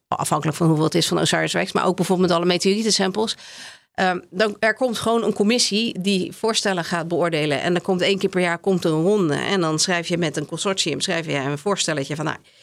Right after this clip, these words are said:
ik wil dit onderzoek doen. Ik wil deze techniek... en ik heb per se dat sample nodig, want dan kan ik dat en dat en dat doen.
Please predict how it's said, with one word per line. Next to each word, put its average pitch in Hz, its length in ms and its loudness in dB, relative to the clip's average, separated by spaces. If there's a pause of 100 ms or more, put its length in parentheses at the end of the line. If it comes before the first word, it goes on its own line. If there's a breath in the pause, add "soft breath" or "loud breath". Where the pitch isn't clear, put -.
(160 soft breath)
ik 190 200 0
wil 175 260 4 (260 loud breath)
dit 202 280 0
onderzoek 185 480 2
doen. 156 180 2
Ik 156 80 0
wil 170 200 2
deze 202 340 2
techniek... 202 380 0
en 170 100 0
ik 170 100 -2
heb 175 120 -2
per 190 180 0
se 160 200 0
dat 196 200 0
sample 196 320 0
nodig, 170 300 0
want 160 200 -2
dan 170 100 -2
kan 170 160 -2
ik 165 80 0
dat 160 160 -2
en 156 80 -2
dat 151 140 -2
en 151 100 -2
dat 175 160 -2
doen. 156 180 -2